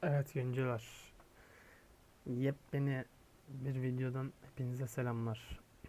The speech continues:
Mis gibi yeni Volvo'muzla karşınızdayım. Scania ile bunu <clears throat> takas ettik. Sıfır aldık bunu. Daha sıfır kilometrede cillop gibi otuz dört C K N yetmiş beş plakalı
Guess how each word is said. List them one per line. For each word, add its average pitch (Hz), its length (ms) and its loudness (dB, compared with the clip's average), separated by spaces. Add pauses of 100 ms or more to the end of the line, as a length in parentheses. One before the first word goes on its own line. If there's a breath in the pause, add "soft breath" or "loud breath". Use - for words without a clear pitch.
(440)
Mis 139 560 2
gibi 135 160 2
yeni 139 240 4
Volvo'muzla 131 640 2
karşınızdayım. 123 720 0 (680 loud breath)
Scania 160 480 0
ile 151 360 2
bunu 151 200 0 (260)
<clears throat> 151 260 6
takas 143 300 0
ettik. 139 320 -4
Sıfır - 520 -2
aldık 123 280 -2 (120)
bunu. 131 160 -2 (880)
Daha 135 180 0
sıfır - 300 -10
kilometrede 135 680 -2
cillop 127 480 0
gibi 131 260 -2 (120)
otuz 131 260 -6
dört 135 200 -2
C 120 160 -4
K 127 220 -4
N 135 80 -2
yetmiş - 420 -6
beş 131 140 -4
plakalı 123 500 -4